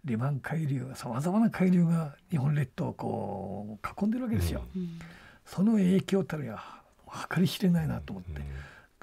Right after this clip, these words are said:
Speaker 1: だから海岸線の長さっていうのは五、六番目に長いらしいけども、日本は、
Speaker 2: うん。ええ。
Speaker 1: まあ、小さい島、島国だけども、
Speaker 2: うん。
Speaker 1: それだけ、まあ、リアス式に飛んでいるということと、
Speaker 2: うんうん。
Speaker 1: えー、藻場とか干潟とかサンゴ礁とか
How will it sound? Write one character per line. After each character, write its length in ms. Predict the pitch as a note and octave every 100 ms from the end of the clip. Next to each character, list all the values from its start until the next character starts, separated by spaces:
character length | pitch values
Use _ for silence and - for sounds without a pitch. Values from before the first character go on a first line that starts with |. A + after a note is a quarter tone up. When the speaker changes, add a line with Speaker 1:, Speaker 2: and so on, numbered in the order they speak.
| -
Speaker 1:
だ 100 | C#3
か 100 | -
ら 180 | - - _ _ _ -
海 220 | E3 F#3+
岸 220 | G3 G3+
線 360 | - G3 G3+ G#3
の 120 | F#3+
長 200 | F#3 E3+
さ 100 | D3
っ 20 |
て 80 | C3
い 20 |
う 20 |
の 60 | A2+
は 120 | G#2+
五、 160 | F#2+ A2
六 200 | A2+ D3
番 200 | D3 D3+
目 80 | C3
に 340 | F#2+ F#2+ F#2
長 240 | F#2 G2+
い 40 | A#2
ら 100 | -
し 120 | D3+
い 40 |
け 80 | C3
ど 60 | G2+
も、 100 | F#2+
日 100 | F#2+
本 260 | G#2 G2 F#2
は、 180 | F#2 -
Speaker 2:
う 40 |
ん。 40 | G2+
え 160 | D#2 C#2+
え。 120 | - _ F#3
Speaker 1:
ま 80 |
あ、 20 | -
小 180 | - C3
さ 120 | B2+
い 60 |
島、 240 | - B2+ C3 -
島 260 | - B2
国 200 | B2 A2
だ 100 | G2
け 100 | G#2+
ど 80 | G#2
も、 100 | F#2+
Speaker 2:
う 20 |
ん。 100 | F#2 F2 - -
Speaker 1:
そ 80 | F3
れ 60 |
だ 40 | D#3+
け、 180 | F3 C3+
ま 220 | C3+ A2+
あ、 40 |
リ 160 | F2+ G#2
ア 80 | A#2
ス 140 | -
式 180 | - A#2+
に 100 | A2
飛 160 | -
ん 100 | A2+
で 80 | G#2
い 60 | F#2
る 160 | F#2 -
と 100 | -
い 80 | F2+
う 20 |
こ 80 | F2+
と 60 | F#2
と、 60 |
Speaker 2:
う 40 | F#2+
ん 80 | F#2
う 40 |
ん。 420 | D#2+ E2+ D#2+ C2+ - - - - _ _ -
Speaker 1:
え 160 | G2
ー、 20 | F#2
藻 180 | F#2
場 180 | F#2+ A2
と 120 | G#2
か 280 | - - A2+
干 180 | - C3
潟 300 | A#2+ - -
と 100 | -
か 300 | - - A#2+ - - _
サ 200 | - -
ン 100 | B2
ゴ 100 | C3+
礁 180 | - B2
と 140 | - -
か 240 | A#2+